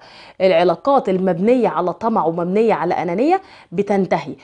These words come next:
والعلاقات اللي انت كنت شاكك فيها وهي أصلًا سليمة ما كنتش قادر تمسك غلط على الشخص ده لأن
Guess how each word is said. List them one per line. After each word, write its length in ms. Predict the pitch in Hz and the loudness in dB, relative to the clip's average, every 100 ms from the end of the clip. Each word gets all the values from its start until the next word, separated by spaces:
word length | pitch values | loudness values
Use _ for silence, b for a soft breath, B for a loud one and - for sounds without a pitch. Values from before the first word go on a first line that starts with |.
| B B | B B
والعلاقات 760 | 208 233 202 226 214 - 370 302 | 4 6 6 4 4 2 2 4
اللي 200 | 254 330 | 4 4
انت 160 | 302 | 2
كنت 300 | 247 349 349 | 0 -4 -4
شاكك 360 | 269 320 311 277 | 0 0 0 -2
فيها 320 | - 254 196 | 0 2 4
وهي 420 | 196 214 294 330 | 4 6 8 6
أصلًا 400 | - 349 - 277 | 6 2 2 0
سليمة 380 | 262 254 349 359 | 0 2 4 4
ما 100 | 226 | 2
كنتش 320 | 302 - - | -2 -6 -4
قادر 180 | 226 277 | -2 -4
تمسك 420 | - 302 285 208 | -4 -4 -4 -4
غلط 320 | 214 285 247 | 0 0 0
على 140 | 196 208 | -2 -4
الشخص 300 | - 269 254 | -4 -6 -4
ده 120 | 262 | -2
لأن 400 | - 262 262 | 0 0 -2